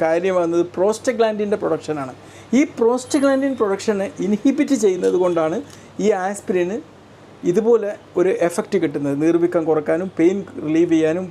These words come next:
വേ-, പനി കുറക്കാനൊക്കെ സഹായിക്കുന്നത്. പിന്നെ ഒരു ബ്ലഡ് ക്ലോട്ട് ഉണ്ടാകുന്ന നമുക്കറിയാം, ബ്ലഡ് ക്ലോട്ട് ഉണ്ടാകുന്ന ലൊക്കേഷനിലേക്ക് പ്ലേറ്റ്ലെറ്റ്സ് ഇങ്ങനെ വന്ന് കുമിഞ്ഞ് കൂടിയിട്ട് അവിടെ ഒരു ബ്ലോക്കായിട്ട് ഇങ്ങനെ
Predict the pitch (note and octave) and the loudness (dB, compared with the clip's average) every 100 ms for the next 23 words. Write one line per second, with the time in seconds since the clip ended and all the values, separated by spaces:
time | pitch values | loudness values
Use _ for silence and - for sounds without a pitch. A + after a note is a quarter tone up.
0 | D3+ D#3 E3 - E3 G#3+ F3+ D#3+ E3 D#3+ | 2 2 2 0 2 2 2 0 -2 0
1 | D#3+ A#3 E3+ D3+ - C3 C3 A#2 - - | 0 0 0 -2 -6 -10 -10 -14 -16 -20
2 | - - - B3+ C#4+ C#4 A#3+ - A3 B3+ | -20 -12 -2 2 2 2 -2 0 0 2
3 | A#3 A#3+ A#3 C#4+ D4 D4+ B3+ B3 A#3+ A#3 | 2 2 0 0 0 0 2 2 2 0
4 | A3 G#3+ G#3 G#3 F#3+ F#3 F3+ A3+ A#3 A3+ | -2 -2 0 2 2 2 2 0 0 0
5 | G3+ G3+ G#3+ G3+ F3+ G#3 G#3 G#3+ G3+ F#3+ | 0 -2 0 -2 0 0 -2 0 0 2
6 | G3 G3 - G3 A3+ - B3+ C#4 - A3+ | 0 0 -2 0 0 -2 -2 0 -2 -2
7 | G#3+ G#3+ G#3 F#3 G3+ G3+ - F3+ G3 G#3+ | 0 0 2 0 0 -2 0 -2 0 2
8 | A#3 A#3 G3 F#3+ G3 G3 G#3 - - E3+ | 2 2 0 2 2 0 -4 -8 -6 -2
9 | G3 G3+ F3+ F3+ F#3 A3+ G3+ G#3+ F#3+ G3 | 0 0 2 2 2 0 0 0 0 0